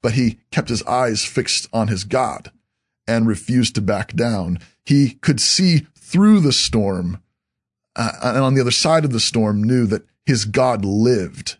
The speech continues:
and he would talk to him and see him and speak to him face to face. Uh, those who would have God's kind of kingly wisdom have to be able to see past the cross and see the glory on the other side of the cross.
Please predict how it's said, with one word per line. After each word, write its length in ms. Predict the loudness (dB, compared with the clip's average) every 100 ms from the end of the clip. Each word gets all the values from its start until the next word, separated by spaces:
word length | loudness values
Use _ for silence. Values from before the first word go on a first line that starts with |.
| -8
and 100 | -2
he 100 | 0
would 180 | -2 -8
talk 340 | -4 -4 -4
to 100 | -6
him 380 | -4 -6 -6 -16 _ _
and 120 | -8 -4
see 380 | -2 0 2
him 360 | 0 -2 -8 -16 _ _ -8
and 120 | -8
speak 280 | 0 -2 0
to 80 | -2
him 120 | -2
face 300 | -4 -4 -4
to 80 | -6
face. 500 | -4 -6 -4 -6 -8 _ _ _
Uh, 200 | -2 0
those 400 | 2 2 2 0 _ _
who 80 | 0
would 160 | 2 2
have 400 | 2 2 -2 -6 _ _ _ _
God's 400 | -2 0 0 -2
kind 240 | -4 -2 -2
of 140 | -4
kingly 400 | -4 0 2 2
wisdom 360 | 0 -2 -2 0
have 160 | -2
to 60 | -2
be 80 | -2
able 140 | -2
to 60 | -2
see 280 | -2 0 -2
past 420 | -2 -4 -4 -8
the 60 |
cross 640 | -10 -4 -4 -4 -4 -4 -8 _ _ _ _
and 120 | -4
see 160 | 0 -2
the 120 | -2
glory 600 | -2 2 2 2 -2 -6 _ _ _
on 120 | -2
the 120 | 0 0
other 240 | -2 0
side 560 | -2 -2 0 0 -2 -8 _ _ _
of 140 | -6 -6
the 80 |
cross. 600 | -6 -6 -6 -8 -8 -8